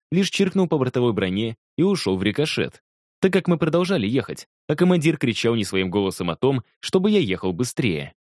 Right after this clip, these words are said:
Сколько там перезарядка у «Тигра»? В общем, мы проскочили быстрее. Скрывшись от него, крикнул командиру, чтобы тот смотрел по сторонам и готовил орудия.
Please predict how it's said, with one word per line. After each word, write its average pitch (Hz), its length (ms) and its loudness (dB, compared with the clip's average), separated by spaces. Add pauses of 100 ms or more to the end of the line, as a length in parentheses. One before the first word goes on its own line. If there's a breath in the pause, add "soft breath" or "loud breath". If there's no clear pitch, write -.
(260)
Сколько 190 340 0
там 90 160 0
перезарядка 113 500 0
у 104 80 2
«Тигра»? 87 380 -4 (500)
В 143 80 2
общем, 180 380 2 (160)
мы 185 100 4
проскочили 160 500 -2
быстрее. 80 640 -4 (600)
Скрывшись 196 500 0
от 156 100 0
него, 143 200 2
крикнул 165 340 -2
командиру, 101 500 0
чтобы 127 240 -2
тот 123 180 0
смотрел 95 360 -2
по 104 80 -8
сторонам 92 560 -2 (240)
и 165 80 2
готовил 107 420 0
орудия. 104 460 -2